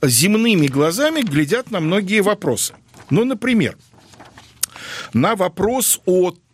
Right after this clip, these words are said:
чудесах, которые творил Христос, как они отвечают. Вот мне очень понравилась коротенькая цитата. "То, что содержится в Ветхом и Новом Завете, является истиной, если понимать это в мистическом смысле.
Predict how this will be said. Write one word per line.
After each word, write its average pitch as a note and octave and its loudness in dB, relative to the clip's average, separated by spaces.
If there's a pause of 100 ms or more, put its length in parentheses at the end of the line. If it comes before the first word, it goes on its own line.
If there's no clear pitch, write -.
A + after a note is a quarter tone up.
(120)
чудесах, F#3 -2
которые C#3+ 0
творил C3+ 0
Христос, - -2
как - 0
они A#2 4
отвечают. A#2+ 0
Вот A#2+ -4
мне D3 2
очень D#3 0
понравилась A#2+ -2 (280)
коротенькая C#3 0
цитата. - -4 (800)
"То, A3 2
что F#3+ -4
содержится E3+ 0
в A#2+ 0
Ветхом C3 0
и C3+ 2
Новом B2+ 2
Завете, C#3 0 (420)
является G#3 0
истиной, C3 0 (220)
если D#3+ 0
понимать F3+ 0
это E3 0
в B2 0
мистическом D#3 0
смысле. G2 0